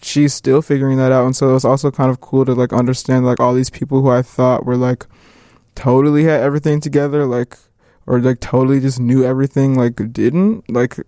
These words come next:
<laughs> know everything, and we're also still trying to figure it out. So, like, it was kinda good that we're, like, semi in the same boat, even though, like, Tasha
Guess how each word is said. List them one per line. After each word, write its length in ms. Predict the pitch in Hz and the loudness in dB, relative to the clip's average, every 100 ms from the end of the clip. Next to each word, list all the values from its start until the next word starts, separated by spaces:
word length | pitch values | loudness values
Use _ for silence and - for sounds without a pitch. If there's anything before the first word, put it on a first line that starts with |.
| _ _ | _ _
<laughs> 160 | 185 180 | -2 -2
know 280 | 160 143 170 | 0 2 2
everything, 520 | 180 196 196 196 208 | 2 -2 -2 0 0
and 80 | 147 | 0
we're 100 | 120 | 2
also 320 | 87 143 185 | 2 2 0
still 180 | 185 196 | 0 -2
trying 180 | 208 196 | 0 -2
to 80 | 202 | -2
figure 220 | 196 196 | -2 0
it 80 | 190 | 0
out. 260 | 190 - | -2 -6
So, 280 | - 135 131 | -6 -2 -2
like, 220 | 123 131 | -2 0
it 20 | |
was 120 | 143 - | -2 -2
kinda 280 | 147 143 | 0 0
good 320 | 135 139 143 127 | 2 0 0 0
that 100 | 127 | 0
we're, 160 | 131 | 2
like, 220 | 127 120 | 2 -2
semi 720 | - - - - 123 139 156 170 | -6 -12 -12 -8 -4 -2 0 0
in 120 | 170 | 0
the 100 | 170 | -2
same 360 | - 170 175 | 0 0 0
boat, 320 | 170 170 175 - | 0 0 -2 -6
even 240 | 135 127 | -8 -8
though, 120 | 127 | -10
like, 220 | 123 123 - | -8 -8 -4
Tasha 380 | 131 139 131 | -2 -2 -4